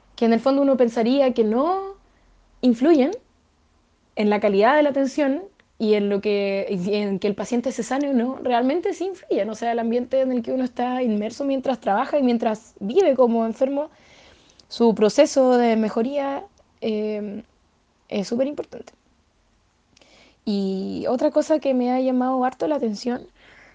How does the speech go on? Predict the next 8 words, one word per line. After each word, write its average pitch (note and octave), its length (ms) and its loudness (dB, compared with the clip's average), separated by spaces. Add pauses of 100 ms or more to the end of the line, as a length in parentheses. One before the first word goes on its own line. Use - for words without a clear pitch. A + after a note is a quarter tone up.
(180)
eh, G#3 540 0 (1080)
para G#3 220 8
bien, F#3 320 0 (520)
es G#3 180 -4
que G3+ 600 -4
la G3+ 220 -2
calidad G3 500 -2
profesional, A3+ 760 -4